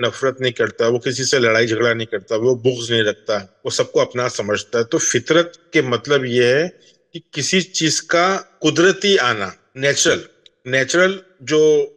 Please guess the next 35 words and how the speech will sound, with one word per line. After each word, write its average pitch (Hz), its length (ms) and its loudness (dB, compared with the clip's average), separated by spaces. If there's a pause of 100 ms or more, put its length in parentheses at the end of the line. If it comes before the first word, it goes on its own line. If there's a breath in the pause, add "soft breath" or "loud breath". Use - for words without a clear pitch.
(100)
फितरत, 156 460 -2
जो 143 80 -2
नेचर 143 340 -2
बनता 127 360 -4
है 151 100 0 (140)
उसको 156 240 -4
फितरत 117 420 -6
बोलते 95 340 -6
हैं। 95 160 -8 (400)
तो 208 500 2
हमारा, 170 720 2 (380)
हम 170 260 -4 (240)
बड़े 135 240 2
होते 147 300 4
जैसे 135 300 0
जैसे 135 220 0
गए, 135 180 0
हमने 123 320 -2
हमारी 120 280 -2
फितरत - 480 -2 (240)
जो 135 640 2
अल्लाह 139 240 2
की 180 140 -6
फितरत 120 440 -2
पे 104 60 0
है 85 180 -4 (220)
वो 135 100 2
हमने 131 340 0
आहिस्ते 143 480 -2
आहिस्ते 139 340 0
खत्म 127 380 -4
करके 113 340 -2
आहिस्ते 120 300 0
आहिस्ते 113 260 -4
हम 131 220 -2